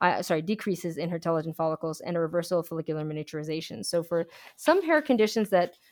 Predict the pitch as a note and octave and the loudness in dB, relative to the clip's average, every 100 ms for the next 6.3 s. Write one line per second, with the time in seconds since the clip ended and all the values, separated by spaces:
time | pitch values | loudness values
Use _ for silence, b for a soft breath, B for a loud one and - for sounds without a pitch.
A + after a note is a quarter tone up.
0 | b G3+ G#3 A3 B3 A#3 G#3 - G3 F#3 | b 4 4 4 0 2 2 2 2 2
1 | - F3+ E3 D#3+ D3+ D#3 E3 - - D#3+ | 2 4 4 2 2 2 0 -6 -4 0
2 | E3 A3+ D#4 - - - G#3 A3 G#3+ - | 2 0 -2 -10 -6 0 2 2 0 -2
3 | F#3 - F#3 - - _ - D#3+ - A3 | -2 0 -4 -4 -16 _ -8 -8 -2 0
4 | F#3+ F#3+ F#3 F#3+ F3+ F3 E3 D#3+ F#3+ F3+ | 2 2 2 -2 -2 -2 -6 -6 -6 -6
5 | F3+ E3+ F3 F#3 G#3 E3+ E3 D#3+ - C#4+ | -6 -4 -2 -2 -4 -6 -4 -8 -6 -6
6 | - D3+ - | -6 -10 -10